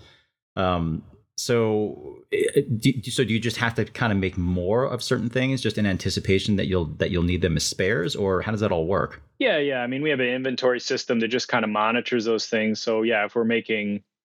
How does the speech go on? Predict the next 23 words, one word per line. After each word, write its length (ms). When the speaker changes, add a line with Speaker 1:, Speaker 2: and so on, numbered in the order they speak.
Speaker 2:
you 100
know, 280
if 60
we 40
wanna 140
make 220
a 60
thousand 440
of 100
an 100
assembly, 420
we'll 120
make 300
eleven 380
hundred 380
of 120
a, 300
of 240
each 280
little 180
piece. 540
And 180
then, 360